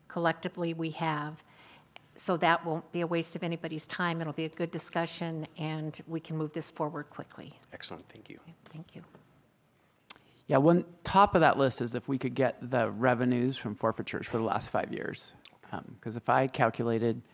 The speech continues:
Speaker 3: correctly, after, if we had voted on this tonight, there'd be four hundred thousand dollars. We already bought the cars for this year. We will have given you everything you wanted for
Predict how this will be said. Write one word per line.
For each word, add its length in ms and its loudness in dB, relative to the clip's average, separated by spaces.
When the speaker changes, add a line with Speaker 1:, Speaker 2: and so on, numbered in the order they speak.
Speaker 3:
correctly, 640 4
after, 540 6
if 180 0
we 80 8
had 100 2
voted 300 8
on 140 6
this 140 4
tonight, 360 0
there'd 160 -2
be 120 0
four 260 4
hundred 260 4
thousand 360 2
dollars. 360 4
We 80 4
already 220 6
bought 280 4
the 80 -10
cars 340 2
for 140 -6
this 260 -2
year. 280 -2
We 80 2
will 240 6
have 140 -12
given 240 4
you 140 4
everything 400 4
you 100 6
wanted 380 2
for 340 2